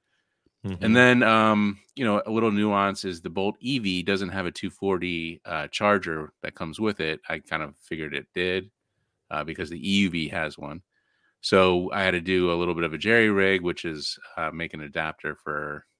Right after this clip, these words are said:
Speaker 2: the two forty plug um, to go to, um, the, the twelve amp charger.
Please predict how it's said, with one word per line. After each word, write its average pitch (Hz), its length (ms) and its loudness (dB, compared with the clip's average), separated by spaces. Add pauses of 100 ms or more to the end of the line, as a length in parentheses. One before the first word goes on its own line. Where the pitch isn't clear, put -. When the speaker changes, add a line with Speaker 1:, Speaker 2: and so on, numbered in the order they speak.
(120)
Speaker 2:
the 73 440 -12
two - 140 -14
forty 76 260 -8
plug 76 380 -6 (720)
um, 71 340 -10 (160)
to - 140 -14
go 76 320 -4
to, 73 520 -10 (220)
um, 73 400 -12 (540)
the, 73 180 -8 (300)
the 67 340 -10 (800)
twelve 87 420 0 (140)
amp 85 240 -2
charger. 82 540 2